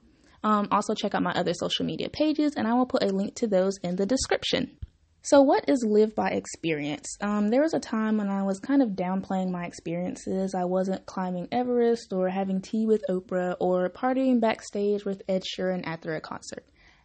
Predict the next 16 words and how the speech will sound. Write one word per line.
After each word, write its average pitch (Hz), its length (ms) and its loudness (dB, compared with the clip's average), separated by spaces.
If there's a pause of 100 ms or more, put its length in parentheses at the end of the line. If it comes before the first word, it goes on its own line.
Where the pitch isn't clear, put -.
(120)
And 208 140 2
I 190 40 2
know, 175 140 -2 (360)
these 277 160 4
are 240 100 4
crazy, 254 500 2
extremely 208 540 0
exaggerated 175 580 0
examples, 170 500 -4
but 262 220 0
that's 302 240 4
kind 285 220 8
of 277 80 6
how 262 160 6
I 254 80 4
felt. - 340 0